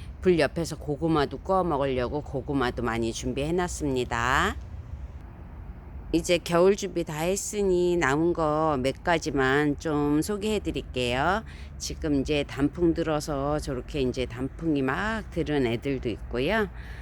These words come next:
꽃 종류는 지금 꽃핀 것들이 그렇게 많지는 않아요.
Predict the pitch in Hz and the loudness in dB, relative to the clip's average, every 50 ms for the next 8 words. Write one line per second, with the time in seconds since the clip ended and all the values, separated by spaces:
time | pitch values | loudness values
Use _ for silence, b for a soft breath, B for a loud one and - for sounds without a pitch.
0 | B B B B - - 262 302 - - 320 311 302 285 269 254 240 220 208 208 | B B B B 0 0 0 2 2 4 4 6 6 6 6 4 4 4 6 6
1 | 208 208 208 - - - - 170 175 - - 240 - - 311 302 285 269 262 - | 4 4 2 0 -4 -4 -2 -2 0 0 -2 -6 -2 0 2 2 2 0 -2 -4
2 | - 190 190 165 151 160 156 147 - - 151 127 113 - - 156 190 - - 226 | -4 -6 -4 -4 -4 -6 -6 -6 -4 -4 -4 -4 -4 -4 -4 -4 -2 2 2 4
3 | 208 196 175 147 123 123 123 127 131 127 123 120 117 120 120 131 139 135 | 6 6 6 6 4 4 4 2 2 2 2 0 0 0 0 0 -2 -4